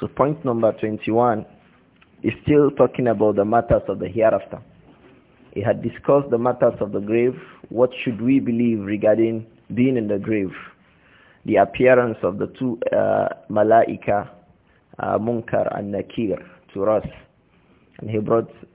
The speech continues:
we mentioned evidences regarding this from the Quran and the Sunnah of the Prophet sallallahu alaihi wasallam, and some of the statements of the pious predecessors regarding it. Some of those who had wondered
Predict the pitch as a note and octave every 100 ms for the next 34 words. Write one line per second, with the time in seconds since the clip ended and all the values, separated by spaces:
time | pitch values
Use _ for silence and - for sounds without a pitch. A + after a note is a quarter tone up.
0 | - G#2+ A2 B2 A#2+ - B2 - C#3+ C3+
1 | B2 A#2 - F#2+ - G#2 G#2+ A#2 A#2+ A2+
2 | A2 G#2 - G#2+ G#2+ G#2 G#2+ G#2+ A2 A#2
3 | G#2+ G#2 - A2+ A2+ G#2 G2 G#2+ G#2 -
4 | - G2+ F2 - - - - _ _ _
5 | - G#2+ G#2+ C3+ B2 G#2 - A#2+ - A#2
6 | A2+ - G2+ G2+ - A2 G#2 - G#2 G#2
7 | - A2+ - G2+ - F#2 G2 G#2 G#2+ G2
8 | - - - _ - - - - - -
9 | - - - D#3 B2+ B2 C3+ A#2+ C3 A#2+
10 | A#2+ G2 - - A2 B2+ C3 B2+ B2+ -